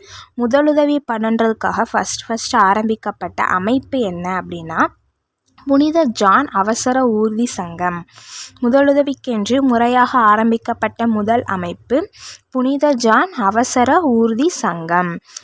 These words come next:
அடுத்த கொஸ்டின், சுவாச மையத்தை பாதிக்கும் காரணிகள். சுவாச மையத்தை பாதிக்கும் காரணிகள்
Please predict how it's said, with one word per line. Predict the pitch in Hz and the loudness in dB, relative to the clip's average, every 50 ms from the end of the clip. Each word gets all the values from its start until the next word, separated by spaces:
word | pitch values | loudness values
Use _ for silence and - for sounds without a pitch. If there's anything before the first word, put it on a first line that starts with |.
| - - | -18 -10
அடுத்த | - 214 208 208 - 226 208 - - | -6 -4 -4 -2 -2 -4 -6 -6 -8
கொஸ்டின், | 185 180 - - - 196 247 311 349 - _ - - - _ | -10 -10 -10 -8 -4 -2 -2 -2 -4 -6 _ -20 -20 -20 _
சுவாச | - - - 269 254 262 311 - - - 381 359 330 | -8 0 2 4 6 6 4 4 2 0 2 2 2
மையத்தை | 285 247 240 240 233 233 - 254 262 269 254 | 2 2 2 0 -2 -2 -2 -2 -2 -2 -2
பாதிக்கும் | - 214 208 208 214 220 208 - - 208 233 269 - - - - | 0 2 2 2 2 0 -4 -6 -4 -4 -4 -4 -4 -8 -6 -2
காரணிகள். | 208 190 190 190 196 190 185 180 185 - 180 180 180 175 185 - - - | 0 2 2 2 0 -2 -4 -4 -2 0 2 2 0 -2 -6 -10 -8 -2
சுவாச | 233 220 208 220 262 262 - - 285 269 | 2 4 6 6 4 2 2 0 0 2
மையத்தை | 254 220 214 214 220 220 - 240 247 247 240 | 0 0 0 0 -2 -2 -4 -4 -4 -2 0
பாதிக்கும் | 202 196 196 196 196 196 - - 220 226 226 214 - _ - | 0 0 2 0 -2 -4 -4 -4 -2 -2 -2 -4 -6 _ -2
காரணிகள் | 196 185 185 190 190 190 175 170 - 185 269 | 0 2 2 0 0 -4 -4 -4 -2 -2 -2